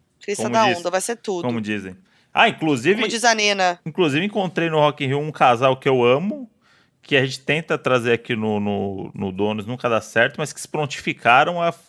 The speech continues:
Speaker 2: me-, sem medir esforços, estarem aqui, que é o Vitor Lamolla e a Tati Lopes.
Speaker 1: Nossa, tudo.
Speaker 2: Grande casal do pop.
Speaker 1: Precisamos muito desse casal no podcast.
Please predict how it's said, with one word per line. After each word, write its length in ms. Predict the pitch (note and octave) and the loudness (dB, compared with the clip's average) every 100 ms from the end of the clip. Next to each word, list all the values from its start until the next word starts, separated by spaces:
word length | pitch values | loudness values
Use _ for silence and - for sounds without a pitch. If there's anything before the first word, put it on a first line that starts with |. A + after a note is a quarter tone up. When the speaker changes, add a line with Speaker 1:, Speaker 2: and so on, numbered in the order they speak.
| _ _ _ | _ _ _
Speaker 2:
me-, 280 | C#3 C3 A2+ _ | -6 -6 -8 _
sem 240 | - - G3 | -8 -2 0
medir 260 | G3 F3 | 0 -2
esforços, 600 | D#3 - C3+ D3 - F3+ | -4 -2 0 0 -2 -12
estarem 380 | - - E3 F#3 | -6 4 6 6
aqui, 440 | E3+ - C#3+ D#3+ - _ _ _ _ _ - | 0 -6 -8 -8 -10 _ _ _ _ _ 2
que 100 | D3+ | 6
é 60 | |
o 100 | G3 | 8
Vitor 280 | F#3+ F#3+ F3 | 6 4 6
Lamolla 480 | D3+ C3+ C3 D#3 F3 | 6 6 2 0 -2
e 120 | D#3+ | 0
a 60 | E3 | 0
Tati 340 | - C#3+ - | 0 -4 -2
Lopes. 480 | C3 A2+ - - - - | 2 2 0 -12 -20 -6
Speaker 1:
Nossa, 920 | A3 B3 D4 C#4 - G#3+ G3+ F3 D3+ _ _ - | 4 8 8 6 0 2 4 2 -4 _ _ -10
tudo. 240 | A3+ G#3 | -8 -2
Speaker 2:
Grande 380 | C#3 D#3 D#3+ - | 4 4 4 2
casal 340 | D#3+ D3 C#3 | 2 6 4
do 100 | B2+ | 2
pop. 280 | G#2+ A#2+ A#2+ | -2 0 0
Speaker 1:
Precisamos 560 | G3 G3 G3+ G3+ G#3 A#3 | -2 -8 -4 -2 0 -2
muito 380 | G#3+ A3 G#3 F3+ | -4 -4 -6 -10
desse 180 | F#3 - | -10 -6
casal 280 | F#3+ F3+ F3 | -4 -4 -4
no 60 | |
podcast. 720 | D#3+ E3+ - D3+ C#3+ - - | -6 -12 -8 -10 -10 -14 -16